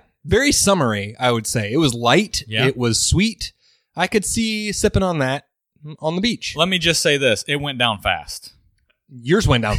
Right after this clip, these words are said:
Speaker 1: really
Speaker 2: <laughs>
Speaker 1: fast.
Speaker 2: My wife would probably enjoy that. She's, um,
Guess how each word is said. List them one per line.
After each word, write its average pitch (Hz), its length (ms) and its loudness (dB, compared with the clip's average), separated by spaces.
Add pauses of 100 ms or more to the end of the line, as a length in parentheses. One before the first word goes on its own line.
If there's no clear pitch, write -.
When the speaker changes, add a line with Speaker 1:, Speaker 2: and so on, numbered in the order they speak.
Speaker 1:
really 131 200 2
Speaker 2:
<laughs> 101 60 2
Speaker 1:
fast. - 500 -2 (920)
Speaker 2:
My 135 180 0
wife 143 260 0
would 117 140 -8
probably 113 400 -4
enjoy 107 320 -6
that. 107 240 -2
She's, 120 360 -4
um, 101 300 0